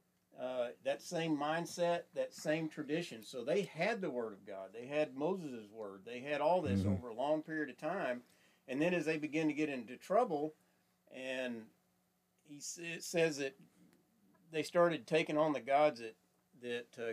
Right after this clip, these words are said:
Speaker 1: God had gone before them. So they're running around the desert before they take the promised land. He went and ran out
Speaker 2: Right.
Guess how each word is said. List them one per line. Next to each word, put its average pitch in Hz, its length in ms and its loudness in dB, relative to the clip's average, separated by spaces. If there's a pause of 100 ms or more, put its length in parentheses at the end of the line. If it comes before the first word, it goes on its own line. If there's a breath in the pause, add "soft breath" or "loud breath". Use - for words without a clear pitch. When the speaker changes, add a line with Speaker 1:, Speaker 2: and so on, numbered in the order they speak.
Speaker 1:
God 147 240 6
had 120 160 -2
gone 135 220 0
before 160 380 -4
them. 101 280 -8
So 127 220 -16
they're 110 100 -14
running 131 260 -8
around 139 360 -6
the 117 60 -12
desert 135 460 -2
before 123 280 -14
they 120 80 -8
take 127 260 -4
the - 60 -18
promised 156 440 -2
land. 123 340 -4
He 143 200 -8
went 147 320 0 (420)
and 120 140 -10 (160)
ran 147 240 2
out 139 360 2 (100)
Speaker 2:
Right. 107 220 8